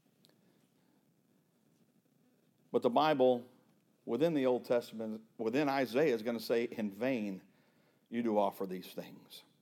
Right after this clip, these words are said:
That's what's being described here, is you have Jerusalem, the city where God set his name, is going through religious motion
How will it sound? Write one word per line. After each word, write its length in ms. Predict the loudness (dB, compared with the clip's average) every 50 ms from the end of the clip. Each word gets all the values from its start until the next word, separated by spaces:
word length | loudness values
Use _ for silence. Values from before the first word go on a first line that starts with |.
| _ _ _ _ _
That's 260 | -4 -4 -4 -2 0
what's 160 | 0 0 0 0
being 260 | 0 0 0 0 -2
described 520 | -4 -6 -8 -6 -6 -4 -4 -4 -6 -10
here, 200 | -14 -18 -18 -18 -20 -20 _ _ _ _ _ _ _ _ _ _ _ _ _ _ _ _ _ _ _
is 200 | 0 0 0 2
you 140 | 0 0 0
have 300 | 2 2 2 2 2 0
Jerusalem, 600 | 0 -2 0 0 0 0 -2 -4 -8 -10 -10 -20 _ _ _ _ _ _ _ _ _ -16 -16 -16 -20 -20 -2 0
the 100 | 0 2
city 340 | 2 2 4 4 6 6 6
where 180 | 6 4 4
God 360 | 6 4 4 4 4 2 0
set 240 | 0 4 6 6 6
his 260 | 6 4 2 2 2
name, 460 | 0 0 0 2 0 -4 -6 -10 -16 -18 _ _ _ _ _ _ _ _ _ _ _ _ _ _ _ _ _ _ _ _ _ _ _ _ _ _
is 220 | 4 4 4 4
going 400 | 4 4 6 6 6 6 4 2
through 320 | -2 0 0 2 2 2 2
religious 600 | 4 4 4 6 6 6 6 6 6 2 2 2 0
motion 460 | 2 4 4 4 2 -2 -6 -8